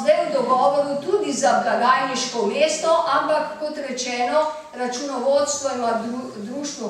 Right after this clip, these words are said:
kot vsako društvo, a ne, eh, torej, eh, posebej ločeno, eh, računovodstvo. Moramo pa kljub temu imeti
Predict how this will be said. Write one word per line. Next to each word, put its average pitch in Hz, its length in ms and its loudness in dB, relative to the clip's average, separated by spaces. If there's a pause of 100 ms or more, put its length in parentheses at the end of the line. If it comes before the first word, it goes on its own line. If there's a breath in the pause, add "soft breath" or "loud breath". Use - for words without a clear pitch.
kot 240 100 -10
vsako 233 340 -6
društvo, 262 480 -6
a 202 200 -4
ne, 226 280 -6 (360 loud breath)
eh, 233 580 -4
torej, 254 480 0
eh, 214 600 -4
posebej 208 800 0
ločeno, 269 640 -4
eh, 240 360 -6 (280)
računovodstvo. 269 840 -4
Moramo 302 460 2
pa 247 160 -4
kljub 349 240 -4
temu 277 240 -8
imeti 262 640 -6